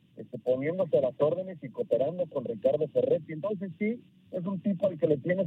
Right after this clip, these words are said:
que dar la llave del club. Dice quién habla, cuándo habla, cómo se habla, pero, pero después tiene todo bajo control.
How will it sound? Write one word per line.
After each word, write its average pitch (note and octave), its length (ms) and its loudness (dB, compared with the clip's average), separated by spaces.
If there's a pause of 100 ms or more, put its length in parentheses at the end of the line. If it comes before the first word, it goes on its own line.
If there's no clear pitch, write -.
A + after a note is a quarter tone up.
que D3 80 6
dar E3+ 180 4
la D#3+ 120 4
llave E3 340 0
del C#3+ 160 -6
club. F#3 300 -8 (500)
Dice F3 300 -6
quién E3+ 180 -2
habla, F3 300 4
cuándo D#3+ 480 0
habla, D#3+ 320 -4
cómo D3+ 340 -6
se D#3 80 4
habla, E3+ 300 0
pero, A#4+ 340 2 (560)
pero C3 220 2
después C#3 420 0
tiene E3 240 -2
todo D#3 260 4
bajo C#3 280 0
control. B2+ 500 2